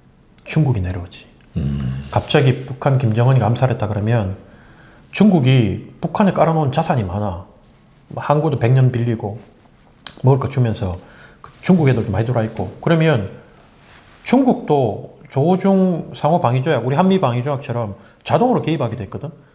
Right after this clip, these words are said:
Speaker 1: 만주에 있는 중국 군들이 쫙
Speaker 2: 삼팔선으로
Speaker 1: 내려오겠지.
Speaker 2: 내려오나?
Speaker 1: 내려-, 삼팔선가 아니지. 내가 봤을 때는 얘들이 그래 청천강까지 내려올까, 청천강까지. 내려와가지고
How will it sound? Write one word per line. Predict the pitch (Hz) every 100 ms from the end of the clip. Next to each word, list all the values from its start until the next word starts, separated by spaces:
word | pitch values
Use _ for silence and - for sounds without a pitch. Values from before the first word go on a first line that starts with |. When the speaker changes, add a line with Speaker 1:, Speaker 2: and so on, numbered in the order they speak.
| _ -
Speaker 1:
만주에 | 139 180
있는 | 190 139
중국 | 202 180
군들이 | - 117 117 127 104 92 -
쫙 | 143
Speaker 2:
삼팔선으로 | 131 139 143 175 160 127
Speaker 1:
내려오겠지. |
Speaker 2:
내려오나? | 110 107 110 151
Speaker 1:
내려-, | 135 196 - 127
삼팔선가 | - 285 339 139 120
아니지. | 110 123 113 - - _
내가 | 123 180
봤을 | 214 -
때는 | 180 165 110 101 - -
얘들이 | 151 220
그래 | 156 131
청천강까지 | 208 285 302 233 120 104
내려올까, | 110 98 -
청천강까지. | 127 123 127 107 98 104
내려와가지고 | 110 156 117 107 120 139 175 -